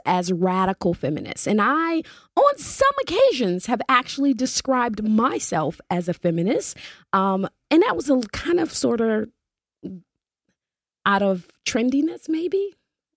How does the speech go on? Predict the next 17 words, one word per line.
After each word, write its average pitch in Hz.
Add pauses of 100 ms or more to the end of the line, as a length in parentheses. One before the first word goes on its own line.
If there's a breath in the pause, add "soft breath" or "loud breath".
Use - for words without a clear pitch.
Would 247
I 262
describe 254
myself 254 (160)
as 247
a 247
feminist? 262
I 226
don't 254
know. 240
Depends 233
on 233
what 214
day 220
you 214
catch 220
me. 160